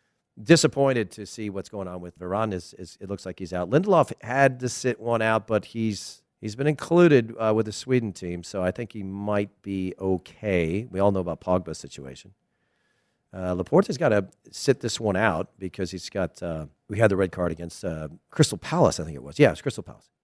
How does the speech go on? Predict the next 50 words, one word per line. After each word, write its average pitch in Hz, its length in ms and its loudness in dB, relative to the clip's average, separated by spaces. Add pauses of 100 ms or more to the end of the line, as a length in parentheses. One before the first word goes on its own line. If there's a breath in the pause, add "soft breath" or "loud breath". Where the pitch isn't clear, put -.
And 98 380 -2
so 104 200 -2
that 117 180 6
makes 113 240 -2
the, 101 160 -8
this, 98 260 -8
this - 220 -12
fixture 95 360 -10
on 87 360 -10
five - 400 -4
thirty 110 340 6
in 101 80 -2
the 101 60 -10
morning 95 400 -10
on 95 160 -6
Saturday, 92 460 -8
Manchester 95 440 -12
City, 95 240 -14
Manchester 90 420 -10
United, 90 300 -4
fairly 71 300 -14
interesting. - 380 -20 (760)
So - 140 -6
I'll 92 80 4
be 92 80 -4
watching 80 340 -4
that. 69 220 -16 (560)
I 110 80 6
did 151 160 6
mention 139 260 0
my 120 100 4
buddy, 120 320 2
uh, 104 220 2 (260)
Jesse 110 240 2
Marsch 107 260 -2
did 101 120 -6
get 95 140 -8
a, 87 80 -6 (100)
a 101 60 -12
great 92 260 -6
result, 90 400 -6 (300)
but 95 120 -6
he's 87 160 -8
right 113 320 -4
back 92 300 -4
after 87 340 -8
it 73 80 -12
on 71 200 -16
Saturday 82 480 -8
with 76 260 -16